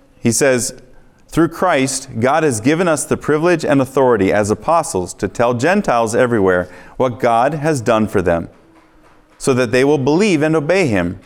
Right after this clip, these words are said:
bringing glory to his name. And you are included among those Gentiles who have been called to belong to Jesus Christ.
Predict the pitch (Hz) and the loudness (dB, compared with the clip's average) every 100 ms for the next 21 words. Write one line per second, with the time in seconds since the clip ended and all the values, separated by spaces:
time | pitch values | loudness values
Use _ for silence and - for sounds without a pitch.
0 | - 139 139 156 131 120 117 123 127 117 | -6 0 2 2 2 2 4 2 0 -2
1 | 101 117 113 110 139 110 90 - - _ | 0 0 0 0 0 0 -4 -10 -20 _
2 | _ _ - - - 120 120 196 240 220 | _ _ -20 -16 -2 2 4 4 2 2
3 | 185 - 220 156 123 120 123 123 117 101 | 0 0 0 2 2 2 2 2 2 0
4 | 135 151 - 92 95 110 107 110 104 110 | 0 0 0 0 0 0 0 0 -2 0
5 | 107 131 135 113 104 104 101 95 104 110 | 0 0 0 0 2 0 -2 0 -2 -2
6 | - - 131 92 - | -4 -2 -2 -2 -8